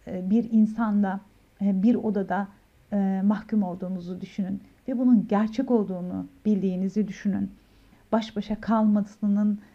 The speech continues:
bir insana hissettireceği şeyi tahmin bile edemiyorum. "Deliliği bize sözcükler yaptı"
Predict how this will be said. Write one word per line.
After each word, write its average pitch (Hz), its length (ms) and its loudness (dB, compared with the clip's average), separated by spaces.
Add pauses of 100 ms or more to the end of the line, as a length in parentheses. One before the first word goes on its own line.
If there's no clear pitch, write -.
(180)
bir 214 240 2
insana 208 580 0 (360)
hissettireceği 208 680 0
şeyi 208 240 -2 (120)
tahmin 208 440 4
bile 196 220 0 (300)
edemiyorum. 202 680 2 (1200)
"Deliliği 285 640 2
bize 262 280 -2
sözcükler 254 840 0
yaptı" 196 760 2